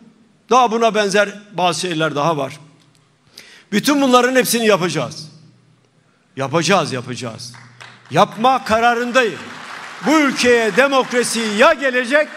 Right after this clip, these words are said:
ya gelecek arkadaş. Yapacağız bu demokrasiyi, getireceğiz. Beraber yapacağız. Siyaseti kirlilikten arındıracağız. Bu ülkeye demokrasiyi getireceğiz. Muhtarlıktan başlayacak bu.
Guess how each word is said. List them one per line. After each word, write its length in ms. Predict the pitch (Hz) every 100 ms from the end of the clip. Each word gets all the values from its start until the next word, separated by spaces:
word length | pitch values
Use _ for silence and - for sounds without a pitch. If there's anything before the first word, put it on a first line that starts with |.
| - -
ya 180 | 196 294
gelecek 480 | 233 247 226 196 165
arkadaş. 360 | 160 123 120 - - - - - -
Yapacağız 460 | 220 233 202 208 156 160
bu 40 |
demokrasiyi, 560 | 160 156 139 147 135 127
getireceğiz. 580 | 120 110 - 104 - - - - - - - -
Beraber 400 | 240 269 247 226
yapacağız. 460 | 196 143 147 123 110 - - - - - - - - - - - - - - - - - - - - - - - - - - -
Siyaseti 680 | - 254 302 269 262 214 220
kirlilikten 640 | 233 247 220 220 208 190
arındıracağız. 760 | 202 262 294 285 262 247 262 - - - _ -
Bu 180 | 240
ülkeye 360 | 233 165 214 202
demokrasiyi 640 | 202 185 156 165 - 135
getireceğiz. 640 | 120 113 107 95 98 95 - _ -
Muhtarlıktan 640 | 226 220 196 170 170 151
başlayacak 460 | 135 - 113 95 95 _
bu. 120 | 98